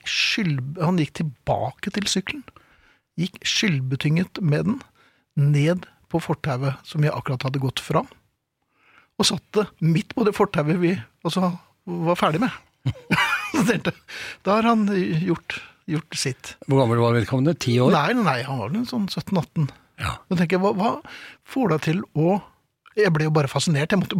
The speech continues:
Speaker 1: <laughs> begynte bare å le, for det var så helt åpenbart at han var litt flau over at han hadde satt fra seg midt på fortauet. Tok den med tilbake til det fortauet vi akkurat hadde forlatt, og satt den midt på <laughs> der. Til stor glede for nye fotgjengere etter hvert.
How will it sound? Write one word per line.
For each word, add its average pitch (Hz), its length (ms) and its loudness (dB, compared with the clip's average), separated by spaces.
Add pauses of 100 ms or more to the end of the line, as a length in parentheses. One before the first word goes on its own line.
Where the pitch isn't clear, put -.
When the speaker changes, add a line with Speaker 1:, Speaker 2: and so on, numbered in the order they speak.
(220)
Speaker 1:
<laughs> 262 240 -2
begynte 190 240 2
bare 160 160 4
å 165 80 4
le, 160 240 2 (340)
for 202 120 0
det 208 80 6
var 156 80 0
så 196 100 2 (140)
helt 175 240 0
åpenbart 151 480 0
at 151 80 -2
han 165 80 2
var 151 100 4
litt 147 320 -4
flau 170 300 2
over 156 180 2
at 135 80 -2
han 156 140 0
hadde - 80 -2
satt 139 160 -6
fra - 100 -2
seg 156 160 0
midt 147 300 -2
på 151 320 2
fortauet. 165 400 0 (840)
Tok 151 160 -4
den 170 80 4
med 147 100 2
tilbake 151 440 0
til 190 100 2
det 156 100 4
fortauet 143 460 -2
vi 143 220 0
akkurat 139 260 -4
hadde 147 100 -2
forlatt, 247 360 -6
og 226 100 -2
satt 156 160 -2
den 208 160 4
midt - 240 -4 (220)
på - 120 0
<laughs> 1077 540 -4
der. 160 80 -2 (240)
Til 226 80 2
stor 254 240 2
glede 214 240 4
for 226 100 4
nye 226 320 4
fotgjengere 151 460 2
etter 123 160 -2
hvert. - 160 -2